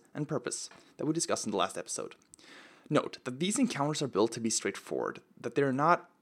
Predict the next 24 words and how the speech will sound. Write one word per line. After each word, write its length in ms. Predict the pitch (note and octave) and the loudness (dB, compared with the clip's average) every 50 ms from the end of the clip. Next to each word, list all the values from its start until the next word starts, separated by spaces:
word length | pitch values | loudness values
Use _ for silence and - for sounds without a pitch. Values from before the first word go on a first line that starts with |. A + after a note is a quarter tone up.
| _ - - | _ -2 0
only 240 | D3 D3 D3 D3 | 2 2 2 2
to 120 | B2+ - - | 0 -2 0
get 240 | A#2+ B2+ A#2 - - | 2 2 2 2 0
easy 300 | B2+ C3+ B2 A#2+ B2 - | -4 -4 -4 -4 -8 -8
to 180 | - - A2+ | -6 -4 -2
run 200 | G#2+ G#2+ A#2 A#2 | 2 2 2 0
for 100 | A#2+ - | 0 -4
the 80 | - G#2 | -8 -6
Dungeon 320 | G2 - B2+ D#3 D3 A2 | -2 0 0 2 2 0
Master, 420 | G#2 G2 F#2 - - - A2 A#2+ A#2 | 0 -4 -4 -6 -6 -2 -2 -2 0
they 100 | A#2 C3 | 2 2
aren't 300 | - - E3+ F3 E3+ E3 | 2 4 4 4 2 0
ho-, 240 | - - - D3 - - | -4 -2 -2 -2 -2 -2
too 180 | - - D3 C3+ | -4 -4 -2 2
hard 200 | C3 B2+ B2 - | 2 2 2 0
to 160 | - A#2 A2+ | -2 -6 -6
solve 360 | - - - A#2 A2+ A2+ A2+ | -4 0 2 4 4 4 2
for 100 | - A#2+ | 2 0
the 80 | A2 G#2+ | 0 0
players 400 | - - G#2+ G#2 G2 G2+ - - | 0 -2 0 2 2 2 2 0
either. 360 | - F#2+ - - - - - - - - - - - - - - - - - | -2 -2 -2 -2 -4 -8 -10 -10 -16 -20 -20 -20 -20 -18 -18 -20 -20 -6 4
They 300 | - D#3 E3+ F#3 F3+ - - | 8 10 12 12 12 10 8
aim 200 | F#3+ G3 G3 F#3+ | 6 6 6 6
to 160 | - E3 | 4 2